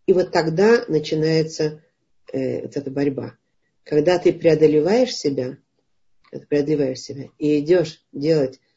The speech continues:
духовное дело, правильное дело, тогда душа преод-, это значит, что душа преодолевает тяжесть тела. И тогда она начинает двигаться.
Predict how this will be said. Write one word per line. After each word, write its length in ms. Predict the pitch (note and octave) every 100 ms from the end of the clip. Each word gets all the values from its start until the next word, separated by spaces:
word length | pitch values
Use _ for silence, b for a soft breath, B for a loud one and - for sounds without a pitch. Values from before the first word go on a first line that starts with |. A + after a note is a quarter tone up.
| _ -
духовное 560 | C#3+ - E3+ D3 C#3
дело, 320 | C3+ C#3 B2+ B2+
правильное 600 | - F3+ G#3 F3 C#3+ C3+
дело, 420 | C#3 C3 C3+ - _ _ _ _ -
тогда 240 | D#3 F#3+
душа 320 | F#3 - F#3
преод-, 240 | - E3+ D#3
это 320 | D#3 D#3 D3+
значит, 300 | F3 F#3+ -
что 100 | D#3
душа 300 | D3+ - F3
преодолевает 760 | - D#3 D#3 D3 D3 F3 F#3
тяжесть 440 | - D#3 E3 D#3+ -
тела. 360 | C#3 A2+ B2+ _ _ _ _ _ _ _ _ _
И 100 | E3
тогда 280 | D#3+ D#3+ G3+
она 100 | A#3+
начинает 340 | A3+ A#3 A3+
двигаться. 640 | G#3+ A3 F#3+ - E3+ D#3+